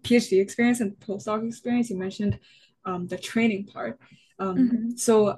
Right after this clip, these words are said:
Speaker 1: I guess I'm more interested in what do you think are the skills that you gained from these training experiences, and what do you think will be the most, like,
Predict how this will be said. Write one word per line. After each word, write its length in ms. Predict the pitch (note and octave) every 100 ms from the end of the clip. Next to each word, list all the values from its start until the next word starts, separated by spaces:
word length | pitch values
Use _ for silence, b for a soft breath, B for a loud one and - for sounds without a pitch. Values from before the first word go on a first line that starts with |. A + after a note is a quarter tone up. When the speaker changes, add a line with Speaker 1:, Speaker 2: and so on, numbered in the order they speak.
| _
Speaker 1:
I 100 | G#3+
guess 140 | A3+
I'm 280 | G#3 G#3 G3+
more 160 | G3+ G#3
interested 480 | G#3 G3+ A3 A3+ G#3
in 420 | - G3 G3 G3 b b _ _ _
what 200 | G3+ A3
do 60 | C4
you 100 | B3
think 220 | A#3 G#3
are 80 | G3+
the 100 | G3+
skills 440 | - G#3 G3+ G3+
that 100 | F#3+
you 120 | F#3 F#3
gained 320 | F#3 F3 F#3 -
from 240 | F3+ F3+
these 260 | F#3 F#3 -
training 360 | - F3 F3+
experiences, 760 | F#3 - G#3 G#3 A3+ A#3+ A#3 -
and 220 | G3 F3+
what 100 | F#3+
do 60 | G3
you 100 | G3
think 240 | F#3+ F3+
will 120 | F#3
be 180 | F3+ F3+
the 100 | F3
most, 320 | F3 F3+ F3+
like, 220 | F3 -